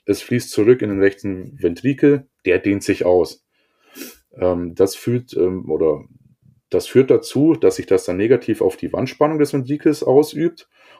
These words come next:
und dann der Ventrikel selbst, äh, inoffiz-, äh, ineffizient kontrahiert. Ne, er ist halt dann auch nicht mehr so beweglich und dann kommt halt auch keine, äh,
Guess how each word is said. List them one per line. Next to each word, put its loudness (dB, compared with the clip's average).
und -8
dann 2
der 4
Ventrikel -4
selbst, 2
äh, 4
inoffiz-, -6
äh, 4
ineffizient -2
kontrahiert. -2
Ne, -4
er 4
ist 0
halt 0
dann -4
auch -6
nicht -12
mehr -4
so -8
beweglich 0
und -8
dann -8
kommt -8
halt 2
auch 0
keine, -2
äh, 4